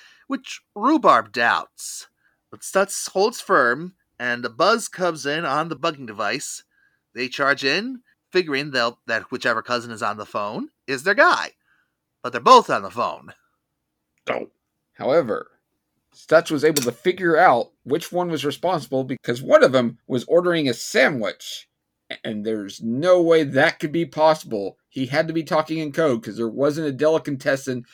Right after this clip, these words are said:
Speaker 2: four miles away.
Speaker 1: Well, the logic holds up because he's right, and Jason suddenly goes from being mild-mannered to tremendously demented.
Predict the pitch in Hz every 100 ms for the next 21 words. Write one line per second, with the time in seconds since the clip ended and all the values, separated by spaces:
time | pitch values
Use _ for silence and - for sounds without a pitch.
0 | _ - 269 165 156 131 127 123 131 120
1 | 117 107 120 117 131 110 98 87 - _
2 | _ _ _ _ 110 180 - 123 127 190
3 | 262 262 - 233 294 160 254 339 - -
4 | 156 185 226 247 185 170 254 208 - -
5 | - _ _ _ 139 156 240 294 - 175
6 | - - 302 330 220 135 120 139 - -
7 | 208 - 180 196 _ 233 214 156 143 247
8 | 226 143 165 285 220 139 151 - - _
9 | - 220 - 196 190 247 392 214 151 208
10 | 277 302 339 392 - 123 - -